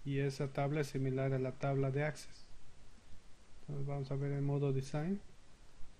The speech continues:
Es muy similar a Access, pero bueno, tiene muchas más cosas. Tienen que declarar las variables, igual que hicimos en Access, ¿no? Y tienen su key.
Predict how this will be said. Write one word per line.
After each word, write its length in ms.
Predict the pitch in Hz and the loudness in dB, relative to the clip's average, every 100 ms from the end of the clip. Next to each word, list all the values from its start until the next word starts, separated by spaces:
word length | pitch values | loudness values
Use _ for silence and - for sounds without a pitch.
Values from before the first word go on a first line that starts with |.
| - - - - - | -6 -6 -14 -14 -4
Es 140 | 139 | 0
muy 180 | 151 160 | 2 2
similar 460 | 143 147 143 143 139 | 2 2 2 2 2
a 80 | |
Access, 260 | 143 139 185 - | 0 0 -4 -2
pero 180 | 156 139 | -4 -4
bueno, 280 | 139 147 - - - | -4 -6 -8 -8 -4
tiene 200 | 139 135 | 0 2
muchas 320 | 139 135 143 | 2 0 0
más 200 | 135 135 | 2 0
cosas. 480 | 135 139 135 156 - - - - - - - - - - - - | 0 -2 0 -2 -4 -10 -10 -8 -8 -10 -12 -14 -16 -16 -12 -8
Tienen 280 | - 139 135 | -2 0 2
que 80 | 139 | 2
declarar 440 | 135 135 135 139 | 2 2 4 4
las 200 | 139 135 | 4 2
variables, 420 | 135 135 160 196 175 | 2 0 2 0 2
igual 240 | 160 165 | 0 2
que 120 | 165 | 2
hicimos 520 | 143 165 160 147 - - - - - - - - - - - - - | 2 2 2 0 -4 -10 -8 -8 -10 -10 -8 -8 -10 -10 -8 -8 -2
en 180 | 139 143 | 2 2
Access, 320 | 156 - 135 | 2 0 0
¿no? 140 | 143 196 | 2 0
Y 100 | 139 | 0
tienen 340 | 143 143 135 | 0 2 2
su 200 | 135 135 | 0 -4
key. 200 | - | -4